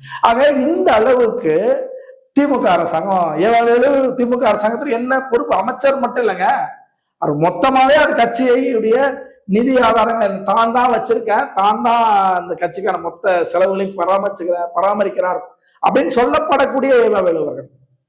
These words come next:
என்ன? இப்படி ஒவ்வொருத்தரும் ஊழல் நிறைஞ்சவர்களா இருந்ததுனாலதான் தன் மருமகன் சபரீசன் உட்பட அனைவருமே தலையீடு இருக்கு. என்ன? அதனால ஒவ்வொரு நிறுவனமும், இந்த நிறுவனம் வெளிப்படையாகவே தெரிகிறது. என்ன,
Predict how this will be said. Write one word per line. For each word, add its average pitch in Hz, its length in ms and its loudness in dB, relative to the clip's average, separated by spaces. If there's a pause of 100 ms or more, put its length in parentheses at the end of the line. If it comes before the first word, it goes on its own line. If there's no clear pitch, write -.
(180)
என்ன? 175 160 -6 (400)
இப்படி 339 540 6 (800)
ஒவ்வொருத்தரும் 277 840 2
ஊழல் 262 240 4
நிறைஞ்சவர்களா 226 500 2
இருந்ததுனாலதான் 185 800 0 (340)
தன் 277 240 2
மருமகன் 247 380 2
சபரீசன் 240 560 0
உட்பட 202 420 -2 (180)
அனைவருமே 240 680 -4
தலையீடு 277 440 -2
இருக்கு. - 220 -10 (400)
என்ன? 139 220 -4 (160)
அதனால 170 340 0
ஒவ்வொரு 220 340 0
நிறுவனமும், 190 500 -2
இந்த 208 160 0
நிறுவனம் 226 320 -2
வெளிப்படையாகவே 214 680 -2
தெரிகிறது. 190 520 -4 (540)
என்ன, 170 160 0